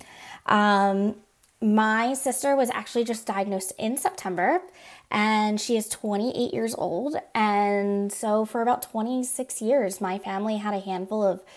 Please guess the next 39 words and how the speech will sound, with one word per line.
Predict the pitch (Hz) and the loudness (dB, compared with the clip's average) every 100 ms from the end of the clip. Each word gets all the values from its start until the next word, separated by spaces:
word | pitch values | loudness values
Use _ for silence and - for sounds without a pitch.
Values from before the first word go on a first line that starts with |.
| - - _ | -20 -20 _
diagnoses, | - 190 190 175 180 202 233 240 254 | -2 0 0 -2 -4 -2 0 0 -2
the | 233 - 208 | -4 -6 -2
biggest | 190 185 - | -2 -2 -2
one | 202 196 | 0 0
being | 196 185 185 - | 0 0 -2 -4
epilepsy. | 180 - 180 - 226 226 | -8 -4 -4 -4 -2 -2
She | 240 196 | -2 -2
was | 185 | -2
having | 180 175 175 | -2 -4 -4
about | 165 170 | -2 -4
a | |
hundred | - 180 175 175 185 - | -4 -10 -6 -6 -6 -6
seizures | 170 165 190 190 | -6 -6 -4 -4
a | |
day. | 180 165 160 214 302 - - - - - | -2 0 0 0 -4 -10 -20 -20 -14 -2
Um, | 190 190 180 185 190 - | 4 4 4 2 -4 -2
we | 202 196 | 0 0
had | 202 196 190 | 2 0 0
cerebral | - 202 202 | 0 2 2
palsy | 202 202 208 254 285 | 4 4 4 4 2
and | 240 226 | 2 0
we | 226 | -2
had | 220 220 214 | -2 -2 -2
developmental | 220 220 226 226 240 240 | 0 0 0 -4 -4 -4
delay. | 233 214 175 117 139 208 _ - - - - - | -2 -2 -2 -2 -4 -8 _ -20 -20 -20 -18 -4
And | 208 208 - | 0 2 2
all | 247 | 2
these | 330 466 - | 4 4 6
other | 262 285 | 6 6
things | 285 277 262 | 4 2 0
that | 254 | -2
we | 240 | 0
would | 233 226 | 0 0
have | 220 - - 233 226 240 240 | -2 -8 -6 -4 -2 0 0
that | 233 196 | -2 -2
we | 214 | -2
weren't | 247 311 | -2 -4
sure | - 269 254 240 | -4 0 2 2
were | 220 208 | 2 0